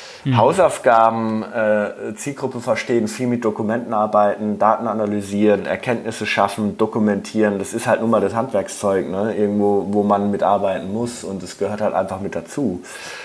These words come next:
Speaker 2: Von daher, ja, man wird auch zu einem Statistiker, aber war man auch in der Vergangenheit auf gewisse Art und Weise, ne? Also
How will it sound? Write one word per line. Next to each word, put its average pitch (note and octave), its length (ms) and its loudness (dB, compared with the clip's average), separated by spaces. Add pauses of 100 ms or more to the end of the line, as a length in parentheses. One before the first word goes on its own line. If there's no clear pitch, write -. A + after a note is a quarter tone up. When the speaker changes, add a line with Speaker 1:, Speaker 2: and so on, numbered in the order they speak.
Speaker 2:
Von G#2+ 160 0
daher, G#2+ 280 6
ja, A2+ 260 4
man F#2+ 220 0
wird - 280 2
auch A2 280 6
zu - 120 -4
einem C3 160 4
Statistiker, G#2+ 640 0
aber F#2 240 2
war A#2 160 6
man A#2+ 180 2
auch F#2 240 2
in F#2 60 -2
der G2 100 0
Vergangenheit F#2+ 800 0
auf - 220 -2
gewisse G2 400 0
Art F2 200 2
und F2 160 -8
Weise, E2 440 -4
ne? G2+ 320 -8
Also F2 340 -8